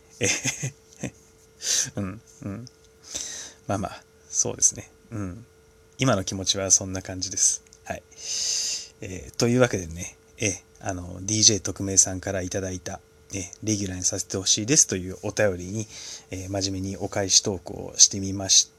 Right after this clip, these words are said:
たけれども、え、どのように伝わっておりますでしょうか。うん。あの、ここまで行ってきて、えー、あれなんですけど、あの、今まで私が今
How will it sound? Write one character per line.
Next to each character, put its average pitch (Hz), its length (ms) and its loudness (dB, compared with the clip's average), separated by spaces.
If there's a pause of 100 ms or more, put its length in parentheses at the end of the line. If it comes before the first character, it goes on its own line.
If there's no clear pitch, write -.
た 73 360 -6
け 101 140 -6
れ 87 120 -8
ど 104 140 -4
も、 92 220 -6 (360)
え、 107 200 -2 (180)
ど 120 180 2
の 110 80 4
よ 95 160 0
う 92 40 -6
に 90 140 -8
伝 - 260 4
わ 95 60 -2
っ - 40 -8
て - 260 -8
お 104 100 -4
り 101 100 -4
ま 104 100 -4
す 101 140 4
で 98 80 -4
し - 120 6
ょ - 40 -8
う - 60 -10
か。 - 180 -10 (680)
う 101 60 -8
ん。 90 100 -10 (260)
あ 95 120 -12
の、 85 300 -14 (800)
こ 123 100 0
こ 147 100 -2
ま 156 120 10
で 110 80 -2
行 95 100 -4
っ - 40 -20
て - 120 -10
き - 80 0
て、 - 220 -12 (680)
え 104 180 -2 (440)
ー、 101 40 -8
あ 101 60 2
れ 101 60 -2
な 95 120 -6
ん 92 40 -10
で 90 80 -6
す - 100 2
け 98 80 -12
ど、 90 100 -14
あ 90 40 -16
の、 92 80 -16 (960)
今 180 180 8
ま 190 120 10
で 98 280 0
私 113 280 8
が 117 80 2
今 101 160 0